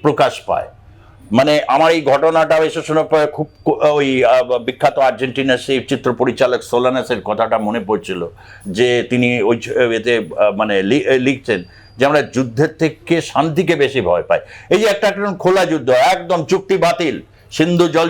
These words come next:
চুক্তি বাতিল, এটা বাতিল, তোমার সাথে কূটনৈতিক সম্পর্ক রাখার তুমি অধিকারী নও, সমস্ত বাতিল করার পর পাকিস্তান, তার একটা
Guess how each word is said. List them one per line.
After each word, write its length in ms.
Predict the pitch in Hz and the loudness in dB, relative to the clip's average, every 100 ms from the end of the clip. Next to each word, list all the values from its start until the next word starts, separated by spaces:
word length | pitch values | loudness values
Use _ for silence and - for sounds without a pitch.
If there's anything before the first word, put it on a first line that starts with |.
| - | -2
চুক্তি 260 | 170 - 170 | -4 0 2
বাতিল, 380 | 170 170 156 90 71 _ - - - | 2 0 -2 -4 -10 _ -20 -12 0
এটা 220 | 143 175 165 | 2 2 2
বাতিল, 420 | 170 175 175 110 - - - - | 2 2 -2 -2 -10 -20 -10 0
তোমার 200 | 165 165 | 0 2
সাথে 160 | 175 170 | -2 -2
কূটনৈতিক 560 | - 165 175 175 175 170 | 0 -2 2 0 0 -2
সম্পর্ক 440 | 156 151 156 165 175 165 | -2 0 0 0 2 2
রাখার 240 | 156 165 170 | 0 -2 0
তুমি 140 | 170 165 | 0 2
অধিকারী 360 | 190 180 175 165 | 2 2 0 2
নও, 220 | 139 80 - - - - - | 2 0 -6 -20 -20 -10 0
সমস্ত 240 | 170 160 170 143 110 131 | 0 2 0 -2 0 0
বাতিল 300 | 135 147 156 - - - | 2 -2 -4 -6 -14 2
করার 280 | 123 139 - | 4 4 2
পর 220 | 147 156 - 117 | 0 0 0 -4
পাকিস্তান, 480 | - 143 - 151 139 - - - - | -2 -6 0 0 0 -10 -20 -20 -4
তার 140 | 104 117 | 2 2
একটা 140 | 117 | 2